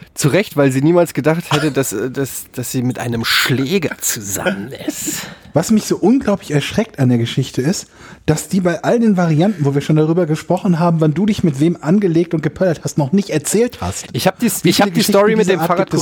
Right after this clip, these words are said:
Speaker 1: Fahrradkurier hab
Speaker 2: noch?
Speaker 1: ich schon mal erzählt. Ich hab sie nicht, äh,
Speaker 2: Aber nicht im
Speaker 1: in aller-,
Speaker 2: Podcast.
Speaker 1: nicht im Podcast, aber ich glaub, ich in einem Almost Daily oder so hab ich das schon mal erzählt.
Speaker 2: Ach so.
Speaker 1: Ähm, aber da hab ich immer diesen Fun-Fact vergessen, glaub ich, zu erwähnen, dass der, äh, Fahrradladen, für den er gearbeitet hat, unter,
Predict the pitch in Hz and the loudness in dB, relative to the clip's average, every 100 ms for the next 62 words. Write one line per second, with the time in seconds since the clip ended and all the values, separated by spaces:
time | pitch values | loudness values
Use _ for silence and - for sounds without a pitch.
0 | 160 160 - - - 135 120 107 - 107 | 2 2 0 -8 -4 0 0 -2 -4 -4
1 | 101 - - - - 160 160 - 151 139 | -4 -8 -4 -4 0 0 0 -2 2 4
2 | 135 131 131 - 101 104 87 147 135 143 | 4 2 -2 -2 0 0 0 0 0 2
3 | 147 127 123 147 165 135 170 - - 156 | 2 0 -2 0 0 0 -2 -2 -2 0
4 | - 113 131 101 107 113 107 101 107 101 | 0 0 0 0 0 2 2 2 0 -2
5 | - 104 120 104 98 95 92 - - 95 | -4 0 0 0 -2 -4 -4 -8 -6 -8
6 | - - 95 - - - - - - - | -8 -12 -12 -14 -18 -16 -16 -16 -18 -12
7 | - 92 127 113 104 98 98 98 - _ | -4 -2 0 0 2 -2 -4 -8 -16 _
8 | 123 123 123 156 151 - - _ _ - | -2 0 0 0 -4 -8 -18 _ _ 0
9 | 151 156 147 135 - 170 190 - 120 - | 2 4 2 0 0 -2 -2 -2 -2 -2
10 | 117 120 - 117 117 - - 113 101 113 | 0 0 0 0 0 -2 -4 -2 0 2
11 | 117 131 - 127 - 131 117 113 110 117 | 2 0 -2 -2 0 2 2 4 2 2
12 | 117 - 143 143 110 107 107 - 113 113 | 0 0 0 2 2 2 0 -4 -2 0
13 | 107 107 110 107 113 113 107 | 0 0 0 -2 -2 0 -2